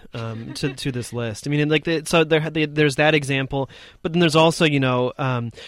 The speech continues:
Speaker 1: you know, don't watch any, don't go to any exhibitions or travel using your student card to get fifty percent off college is more than just study. And so we see, like, kind of, like, the opposite,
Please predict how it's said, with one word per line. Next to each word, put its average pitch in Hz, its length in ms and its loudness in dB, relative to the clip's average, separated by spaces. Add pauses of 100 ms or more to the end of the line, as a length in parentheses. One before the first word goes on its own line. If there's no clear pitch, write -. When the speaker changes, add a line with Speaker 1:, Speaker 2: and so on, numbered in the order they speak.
(120)
Speaker 1:
you 151 80 0
know, 143 60 4
don't 170 200 0
watch 170 340 2
any, 160 220 0
don't 160 300 2
go 175 80 4
to 160 80 2
any 147 180 0
exhibitions 156 640 0
or 120 80 -4
travel 147 460 0
using 127 380 -2
your 113 100 -8
student 131 360 -4
card 127 260 -6
to 120 60 -6
get 113 200 -10
fifty 131 280 -8
percent 110 400 -10
off 98 200 -12
college 165 420 -6
is 117 140 -12
more 127 240 -6
than 107 160 -12
just 107 180 -14
study. 120 260 -10 (280)
And 170 80 -10
so 175 100 -4
we 165 100 -4
see, 202 300 -4
like, 170 180 -6
kind 170 180 -4
of, 143 60 -2
like, 151 120 -4
the 147 120 -10
opposite, 147 640 -6